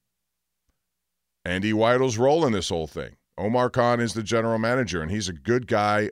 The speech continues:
of looking around and delegating authority, and I think he's come out this week and said that Andy Weidl, why wouldn't he be the guy who puts together the draft board with the help of his scouts?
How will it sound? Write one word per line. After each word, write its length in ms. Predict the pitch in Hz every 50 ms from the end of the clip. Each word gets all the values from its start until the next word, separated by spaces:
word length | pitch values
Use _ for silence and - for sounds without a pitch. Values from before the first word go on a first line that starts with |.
| -
of 440 | 92 92 92 92 90 87 76 - - _ _ _ _ _ _ -
looking 360 | 85 98 113 113 127 123 123
around 220 | 107 104 104 107 104
and 100 | 98 90
delegating 520 | 107 107 104 113 107 101 104 101 101 101
authority, 500 | 101 95 - 92 85 82 82 85 87 92
and 100 | 98 92
I 120 | 90 92 87
think 180 | - 98 82
he's 160 | - 95 87
come 200 | - - 95 98
out 180 | 101 98 98 -
this 180 | 98 92 - -
week 160 | 98 98 101
and 100 | 110 107
said 200 | - 95 92 95
that 120 | 101 95
Andy 320 | 69 73 78 78 87 98 110
Weidl, 380 | 98 85 82 82 92 95 104
why 200 | 90 87 87 92
wouldn't 280 | 90 101 131 135 110 95
he 140 | 90 95 98
be 180 | 80 98 98
the 100 | 101 104
guy 200 | 92 95 92 92
who 80 | 95 90
puts 200 | - 104 - -
together 320 | - 90 90 92 92 101
the 120 | 98 92 90
draft 320 | 80 101 95 95 92 -
board 180 | 92 95 95 87
with 140 | 90 87
the 60 | 87 82
help 200 | 82 80 71 80
of 80 | 78
his 140 | 78 82 -
scouts? 420 | - - 65 57 - - - -